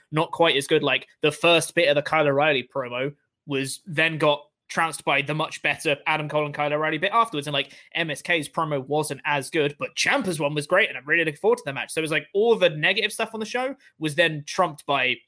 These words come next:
much better, bigger, positive stuff. Uh, and, like, the main event match might not have been the same in-ring quality than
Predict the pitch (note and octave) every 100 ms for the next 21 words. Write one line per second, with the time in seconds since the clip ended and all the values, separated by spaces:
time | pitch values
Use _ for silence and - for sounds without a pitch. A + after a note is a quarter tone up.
0 | _ _ C#3+ D3 F3 E3 - E3 - D#3
1 | C#3+ _ - E3 E3 D#3 E3 D3 C#3+ C3
2 | - G#2+ - - - - - D3+ D#3+ E3
3 | E3 D#3+ D#3+ E3 F3+ F#3+ F#3 F3+ G3 -
4 | E3+ E3+ D#3 D3+ D3 C#3 D3+ D3 C#3+ D#3+
5 | D#3+ D#3+ D#3+ - F3 G3 A3+ G#3+ D#3